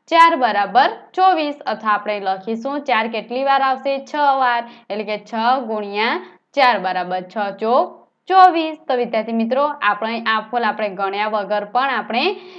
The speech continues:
કઈ રીતે ગણતરી કરી શકીએ છીએ? તેની આડી કે ઊભી હરોળ કેટલી છે અને એક આડી કે ઊભી લાઈનમાં કેટલા ફૂલ છે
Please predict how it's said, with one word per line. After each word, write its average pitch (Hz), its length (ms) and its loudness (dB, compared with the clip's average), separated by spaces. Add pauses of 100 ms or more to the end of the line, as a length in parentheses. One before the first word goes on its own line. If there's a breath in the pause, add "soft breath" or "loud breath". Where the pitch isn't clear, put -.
(140 loud breath)
કઈ 311 120 4
રીતે 349 240 0
ગણતરી 294 420 0
કરી 277 280 0
શકીએ 262 380 -6
છીએ? 262 200 -6
તેની 247 360 -2
આડી 214 320 0
કે 240 180 -2
ઊભી 233 380 -2
હરોળ 226 360 -2
કેટલી 214 600 -8
છે 277 280 0
અને 226 340 0
એક 226 320 -2
આડી 226 300 0
કે 269 180 -2
ઊભી 226 320 -2
લાઈનમાં 226 360 0
કેટલા 190 340 -6
ફૂલ 262 300 -6
છે 294 360 -2